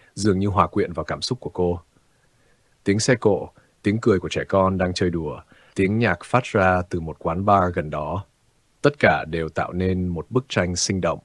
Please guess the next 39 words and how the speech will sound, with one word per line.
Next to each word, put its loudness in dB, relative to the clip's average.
nơi 4
mà 2
cô 4
đã -2
từng 2
là -6
một -8
phần -4
không -4
thể -8
thiếu. -6
Những 0
ký 2
ức 2
về 6
mình 0
vẫn 0
ám 0
ảnh -4
trong -2
tâm 0
trí -6
cô, 0
nhưng 0
giờ 0
đây, 2
cô 0
không -2
còn 0
cảm -6
thấy -4
đau 0
đớn -4
như -2
trước. 0
Thay 0
vào 0
đó, -2
cô 0